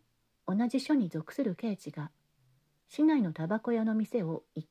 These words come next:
軒ずつ丹念に歩き回っていた。市内には舶来のタバコを一通り備え付けていようというタバコ屋が、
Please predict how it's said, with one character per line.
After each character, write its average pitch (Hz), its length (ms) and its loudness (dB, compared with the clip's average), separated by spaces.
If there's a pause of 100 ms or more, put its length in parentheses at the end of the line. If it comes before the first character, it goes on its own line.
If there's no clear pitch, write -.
(100)
軒 226 180 2
ず 220 140 -2
つ - 280 -10 (220)
丹 285 280 2
念 175 260 0
に 151 220 -6
歩 156 200 -2
き 202 140 -4
回 190 240 -2
っ - 20 -14
て - 180 -10
い 143 100 -6
た。 - 260 -12 (2750)
市 - 140 -2
内 302 220 6
に 190 160 2
は 156 180 -2 (260)
舶 185 220 0
来 254 180 4
の 247 120 2
タ 226 140 -4
バ 226 120 -2
コ 208 300 0
を - 120 -4 (160)
一 254 200 -2
通 254 260 4
り 233 220 0
備 233 300 0
え 269 40 -2
付 - 200 0
け 269 40 0
て 170 120 -4
い 165 100 -2
よ 208 120 0
う 208 60 -4
と 160 140 -6
い 151 120 -2
う 143 140 -2
タ 160 160 -4
バ 185 140 -2
コ 190 100 -6
屋 175 160 -2
が、 165 220 -6